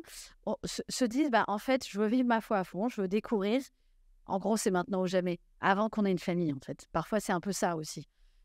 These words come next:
Donc, et puis, ça aide un peu. Pour certains, ça va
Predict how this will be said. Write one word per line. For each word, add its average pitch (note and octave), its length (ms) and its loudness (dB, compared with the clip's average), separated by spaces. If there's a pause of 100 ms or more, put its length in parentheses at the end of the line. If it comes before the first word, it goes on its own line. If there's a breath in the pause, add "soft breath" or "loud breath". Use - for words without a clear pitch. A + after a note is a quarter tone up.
Donc, A3+ 320 2
et G#3+ 80 4
puis, A#3+ 160 0
ça C#4+ 200 4 (140)
aide D#4 80 4
un C#4 120 4
peu. D4 300 2 (720)
Pour - 200 -6
certains, C#4+ 400 4
ça A#3 200 2
va F#3 120 2